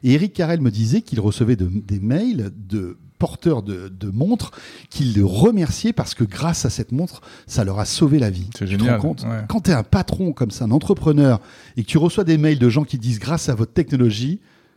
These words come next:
Speaker 1: bah, vous m'avez sauvé la vie.
Speaker 2: Ah bah là, tu
Speaker 1: C'est,
Speaker 2: sens,
Speaker 1: c'est
Speaker 2: tu sens à quel point c'est utile.
Speaker 1: Mais voilà.
Speaker 2: Mais tu vois, je reviens juste sur le, la, la différence peut-être de mentalité entre les, les Français et les Américains principalement.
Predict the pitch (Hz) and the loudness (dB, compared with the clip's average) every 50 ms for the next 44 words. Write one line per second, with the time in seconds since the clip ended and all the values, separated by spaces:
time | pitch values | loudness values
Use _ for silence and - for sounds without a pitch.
0 | _ _ - 107 104 107 110 117 120 113 104 123 120 - 123 104 107 101 95 95 | _ _ -6 -4 -2 0 0 2 2 2 2 0 -2 -2 -4 -4 -4 -4 -6 -6
1 | - 104 98 87 90 104 117 - - 104 - - - - 123 135 131 113 104 - | -4 -4 -4 -4 -4 -6 -6 -6 -6 -8 -8 -6 -4 -2 0 0 0 0 -4 -6
2 | 107 - - 110 - 139 131 110 113 101 - 135 127 104 110 104 104 - - 143 | -8 -8 -8 -6 -4 -4 -2 -2 -4 -2 -2 -2 -2 -2 -2 -4 -4 -4 -4 -6
3 | 127 - - 113 120 131 135 202 233 240 220 180 - 165 - - 190 214 190 139 | -6 -6 -4 0 2 2 4 4 2 2 0 -2 -4 -4 -2 0 0 0 2 0
4 | 160 170 165 180 175 160 220 208 - - 165 147 147 139 135 135 131 135 135 131 | 0 0 2 2 0 0 0 0 0 0 2 2 2 0 0 0 -2 0 0 -2
5 | 127 131 131 143 - - 151 156 - - - - 156 143 123 120 117 120 113 - | -2 -2 -2 -4 -2 0 0 0 0 -2 0 2 2 2 4 4 4 4 2 0
6 | 127 120 113 - - 147 127 107 - - 104 107 107 101 104 101 - - 110 - | -2 -2 -2 -2 0 0 0 0 0 -2 0 0 0 -2 -4 -4 -4 -4 -4 -4
7 | - 113 101 95 104 104 110 110 110 - 147 127 - - 120 - - - - 127 | -4 -2 0 2 4 4 4 2 0 0 -2 -2 0 0 -2 -2 -2 -2 -2 0
8 | 127 156 190 | 0 2 2